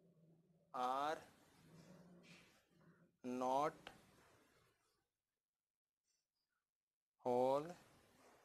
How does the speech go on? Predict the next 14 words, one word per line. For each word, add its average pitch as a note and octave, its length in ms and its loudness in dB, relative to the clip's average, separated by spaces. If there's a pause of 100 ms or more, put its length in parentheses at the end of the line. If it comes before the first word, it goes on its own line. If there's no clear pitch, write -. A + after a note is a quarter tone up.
(300)
numbers।" A2 640 -8 (1600)
तो A#2 80 -8
जितने C#3+ 440 -6
भी D#3+ 120 -2
आपके D3+ 320 0
negative C3+ 520 -2
integers C3+ 580 -2
होते A#2+ 220 2
हैं B2+ 60 4
वो B2+ 220 0
whole B2 160 0
numbers B2+ 380 -2
का C3 100 2
part C3+ 460 8